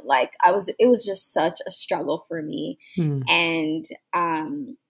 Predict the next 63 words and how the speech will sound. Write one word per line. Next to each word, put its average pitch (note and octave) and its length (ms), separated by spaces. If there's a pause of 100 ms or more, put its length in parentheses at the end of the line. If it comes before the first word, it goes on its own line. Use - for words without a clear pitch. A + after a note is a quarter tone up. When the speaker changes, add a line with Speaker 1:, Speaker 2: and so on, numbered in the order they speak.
(280)
Speaker 1:
I A#3 180
also C4 240
felt C4+ 220
really A#3+ 220
uncomfortable G#3+ 760
because G3+ 300 (480)
I G3+ 460 (260)
think C4 200
that C4+ 100
I B3+ 80
was B3 140
still B3 240
learning C4+ 320
myself. - 460
I F#3+ 40
s-, - 160
wasn't G#3+ 320
sure A#3 220
how G3 220
I D#3+ 40
was C#3+ 140
supposed F3 240
to F3+ 80
show D#3 300
up. C#3 240
I F3 180
Speaker 2:
Yeah. D3+ 80
Speaker 1:
was C3 100 (260)
still A#3+ 260
learning G#3 360
who G#3+ 100
I G3 140
was F3+ 300
and F3+ 80
what F3 120
my F3+ 160
identity F3+ 520
was. D#3+ 420
And E3 160 (240)
it's G#3+ 200
really B3+ 200
hard A3+ 220
to A3 100
create - 260
content G3 460
from E3 180
that - 240
place - 320
because F3+ 300
you're F3+ 100
just - 220
gonna F3+ 180
always F3 260
be F3 100
going F3 200
back D#3 200
and F3+ 100
forth E3+ 320
and F3+ 100
not D#3+ 200
be F3 100
completely - 480
sure. F#3 560